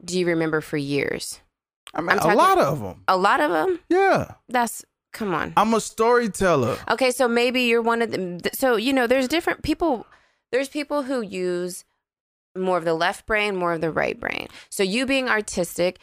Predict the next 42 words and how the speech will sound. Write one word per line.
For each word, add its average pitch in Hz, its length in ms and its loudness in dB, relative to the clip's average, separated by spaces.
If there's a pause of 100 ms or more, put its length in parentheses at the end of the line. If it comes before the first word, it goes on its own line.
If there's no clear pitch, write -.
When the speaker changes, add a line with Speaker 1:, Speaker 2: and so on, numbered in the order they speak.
(140)
Speaker 1:
maybe 185 320 0
that's 190 240 -2
something 175 400 -2
that 160 200 -4
you're 175 120 0
able 156 260 0
to 160 140 -6
relate 160 320 -2
to. 156 140 -2
But - 160 0
I 208 100 2
know 202 320 0
a 175 100 2
lot 175 260 0
of 202 80 -2
people 180 280 -4
that 170 160 2
are 170 100 2
like, 160 280 0
"Oh, 196 360 2
I 170 120 -2
kind 214 260 -4
of 220 80 -2
remember 214 240 0
dreaming 214 220 -2
about 208 140 -2
something, 214 180 -4
but 180 100 0
it's 170 140 -2
weird. 196 260 0
They 180 60 0
can't 214 240 -2
always 196 180 0
recall 185 240 -2
the 170 80 -2
details." 160 320 -2
And 185 100 2
I 220 60 2
don't, 269 240 -2
I 220 140 0
don't 196 400 0
know 180 400 2